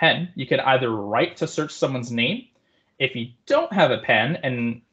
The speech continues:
you know, you wanna type something out, but you can't, uh, right, right here beside the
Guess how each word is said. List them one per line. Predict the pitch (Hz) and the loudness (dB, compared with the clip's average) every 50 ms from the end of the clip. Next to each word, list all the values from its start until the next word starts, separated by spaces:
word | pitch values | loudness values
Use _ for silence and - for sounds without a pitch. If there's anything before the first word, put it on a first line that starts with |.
| _ _ - | _ _ -6
you | 131 123 110 | -4 0 0
know, | 107 127 - - | 0 0 0 -2
you | 123 123 120 120 120 | -2 -2 0 0 2
wanna | 127 131 131 123 117 117 113 113 - - _ _ _ _ _ | 4 4 4 6 4 4 2 0 -4 -8 _ _ _ _ _
type | - - 135 127 | 0 0 0 0
something | - 127 117 - 117 120 | 0 -6 -6 -4 -2 2
out, | 143 156 151 | 2 2 2
but | - 104 104 | 2 -4 -6
you | 107 110 | -6 -8
can't, | - - 220 220 185 185 208 - - _ _ _ _ _ _ _ _ _ _ _ | -4 0 2 4 4 4 2 -2 -8 _ _ _ _ _ _ _ _ _ _ _
uh, | 117 120 - 135 | 2 2 2 4
right, | 135 170 208 196 - - _ _ _ | 4 4 4 2 0 -6 _ _ _
right | 156 156 170 160 | -2 0 0 0
here | - - 165 170 | 2 2 2 4
beside | 165 165 160 - 160 143 147 151 147 - | 2 0 0 4 4 6 6 4 4 4
the | 127 120 120 120 117 120 | 4 4 6 4 2 0